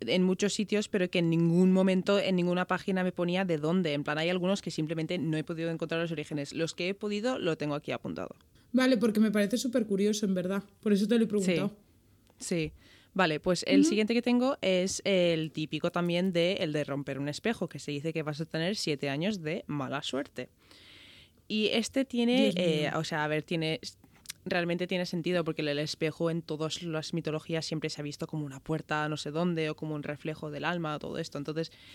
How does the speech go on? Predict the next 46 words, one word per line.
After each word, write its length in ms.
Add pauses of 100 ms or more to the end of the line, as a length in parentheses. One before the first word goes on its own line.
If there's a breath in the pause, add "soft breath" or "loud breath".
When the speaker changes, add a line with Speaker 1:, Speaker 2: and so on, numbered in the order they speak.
(360 loud breath)
Speaker 1:
esto 280
tiene 220
sus 160
orígenes 400
con 100
los 160
antiguos 340
romanos. 540 (480 soft breath)
Eh, 380
tiene 160
que 100
ver 140
con 80
una 140
creencia 420
que 80
decía 320
que 200
cada 280
siete 360
años 420
tu 120
cuerpo 420
y 60
tu 220
alma 280
como 280
que 80
se 160
renuevan, 440
porque 200
el 60
número 200
siete 300
era 100
muy 140
importante 440
para 160
los 140
romanos. 380 (840 loud breath)
Eh, 380 (280)
y 380
Speaker 2:
Vale. 240
Speaker 1:
como 180
que 140
cada, 280